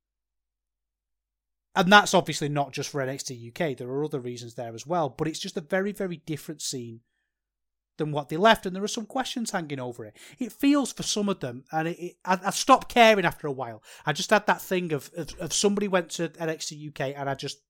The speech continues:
they, they just didn't really exist anymore. They just retired from wrestling, and I forgot about them. But it sort of had that thing of, like, say a singer you really like, or a band you really like, audition for X Factor. And in a way, it's all still the same,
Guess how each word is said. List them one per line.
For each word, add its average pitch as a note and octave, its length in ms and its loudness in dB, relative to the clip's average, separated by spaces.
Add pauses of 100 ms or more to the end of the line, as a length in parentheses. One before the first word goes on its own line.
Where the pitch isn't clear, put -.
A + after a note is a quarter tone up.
they, C#3 140 -6 (100)
they D3 120 -2
just - 240 -14 (460)
didn't G3 260 0
really E3+ 240 6
exist C#3+ 400 -2
anymore. B2 300 -8
They C3 100 -6
just C#3+ 200 -10
retired D#3+ 420 4
from D3+ 140 -8
wrestling, C#3 360 -2 (260)
and C#3 80 -6
I B2+ 40 -2
forgot C#3 300 -6
about A#2+ 260 -8
them. A2 140 -16 (840)
But E3+ 100 2
it F3 60 2
sort G#3+ 240 6
of G#3 60 2
had G3 140 4
that E3+ 200 -2
thing F#3+ 240 -2
of, C#3+ 160 -4 (520)
like, F3 160 2
say G3 220 6
a F3+ 60 4
singer F#3+ 400 2
you D#3+ 200 -6
really C#3+ 280 0
like, D3 380 2
or B2+ 120 -4
a A#2+ 60 -8
band D3+ 360 2
you D3+ 160 -10
really C3 220 -6
like, B2 280 -10
audition D3 440 -6
for C#3+ 160 -12
X - 260 -8
Factor. - 440 -16 (520)
And F3+ 140 4
in F3 120 6
a E3+ 80 8
way, G3 260 8 (100)
it's D#3+ 220 -4
all F3 180 4
still D#3+ 300 -2
the D3 80 -10
same, C#3+ 400 -2